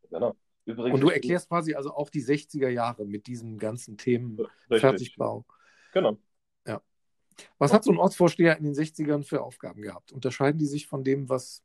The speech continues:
Speaker 2: was man heute als Ortsvorsteher macht?
Speaker 1: Nee, tatsächlich gar nicht. Ich habe mir die Gemeindeordnung von neunzehnhundert, ich glaube, dreiundsechzig oder sowas mal rausgesucht. Und die unterscheidet sich gar nicht so großartig von dem, ähm,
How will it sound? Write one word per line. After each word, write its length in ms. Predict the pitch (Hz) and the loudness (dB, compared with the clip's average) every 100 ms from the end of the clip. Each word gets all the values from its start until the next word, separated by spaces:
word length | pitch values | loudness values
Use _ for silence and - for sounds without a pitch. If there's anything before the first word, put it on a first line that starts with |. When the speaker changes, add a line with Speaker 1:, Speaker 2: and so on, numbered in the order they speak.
| _ | _
Speaker 2:
was 220 | 120 - | -10 -8
man 220 | 117 117 | -8 -2
heute 340 | 117 127 156 - | 0 0 0 -2
als 160 | 127 | -6
Ortsvorsteher 720 | 139 135 135 139 127 139 127 | -2 -2 0 -2 -2 0 -2
macht? 340 | 123 139 - _ _ _ _ _ | -2 -6 -8 _ _ _ _ _
Speaker 1:
Nee, 160 | 117 160 | -4 2
tatsächlich 480 | 123 - - 170 143 | 2 2 0 2 6
gar 120 | 170 | 6
nicht. 140 | 147 | 4
Ich 140 | 90 151 | 0 0
habe 140 | 151 | 2
mir 100 | 135 | -2
die 100 | 127 | 0
Gemeindeordnung 760 | 123 117 165 151 160 - 170 165 | 2 4 4 4 2 2 -4 0
von 400 | 143 147 156 160 _ _ _ - | 0 0 -4 -8 _ _ _ -4
neunzehnhundert, 680 | 131 139 131 143 151 151 | -4 -2 -4 -4 -2 -4
ich 60 | - | -2
glaube, 580 | 113 127 127 123 90 117 | 0 2 0 -2 -4 -6
dreiundsechzig 680 | 110 110 151 139 165 - 165 | 2 2 2 0 -2 -6 -4
oder 180 | 135 156 | -2 -2
sowas 300 | 147 160 160 | 0 -2 2
mal 320 | 127 120 120 | 4 6 4
rausgesucht. 800 | - 101 113 180 139 143 214 - _ _ _ _ _ | 0 4 4 4 -4 -6 -8 -12 _ _ _ _ _
Und 140 | 127 | -6
die 60 | 120 | -2
unterscheidet 560 | 117 117 117 110 139 135 | -2 0 4 4 2 -2
sich 180 | 123 | 2
gar 180 | 123 123 | 6 6
nicht 140 | 214 208 | 6 0
so 120 | 120 | -4
großartig 640 | 104 139 151 135 135 123 | -2 -4 2 0 0 -4
von 160 | - 113 | -4 -4
dem, 320 | 120 131 117 - 120 | -6 -8 -12 -6 -4
ähm, 240 | 117 | -4